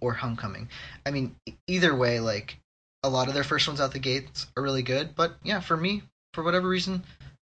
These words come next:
I liked Ant-Man and the Wasp more than I liked the first Ant-Man, but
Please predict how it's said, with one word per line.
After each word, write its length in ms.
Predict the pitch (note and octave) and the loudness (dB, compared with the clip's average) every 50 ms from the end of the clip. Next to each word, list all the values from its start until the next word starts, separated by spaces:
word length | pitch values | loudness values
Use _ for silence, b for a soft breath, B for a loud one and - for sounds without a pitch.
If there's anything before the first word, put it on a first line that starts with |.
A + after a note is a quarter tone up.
| _ - | _ -4
I 60 | - D3 | 0 0
liked 180 | D#3 E3 D#3+ D#3+ | 0 0 -2 -4
Ant-Man 200 | D3+ D#3+ D#3+ D#3 | -4 -4 -4 -4
and 80 | D3+ | -4
the 40 | D3+ | -2
Wasp 340 | D3+ D3 D3+ D3+ - - - - _ _ _ _ - - | -2 -2 -2 -4 -6 -8 -10 -14 _ _ _ _ -14 -6
more 280 | C#3 E3+ F3+ F3+ F3 - - _ _ - | -4 -2 -2 -2 -4 -6 -12 _ _ -8
than 220 | D#3 D#3+ E3 E3 - - | -6 -6 -6 -6 -8 -8
I 40 | |
liked 220 | D3 D#3+ D3+ - - | -8 -8 -8 -8 -8
the 120 | D#3 D3 | -10 -10
first 300 | D3+ - - - D3+ - | -10 -8 -8 -6 -4 -4
Ant-Man, 320 | E3+ - - G3 G#3 G3+ - - | -4 -4 -4 -4 -6 -6 -8 -2
but 240 | - D3 C3+ - - | 2 2 2 2 0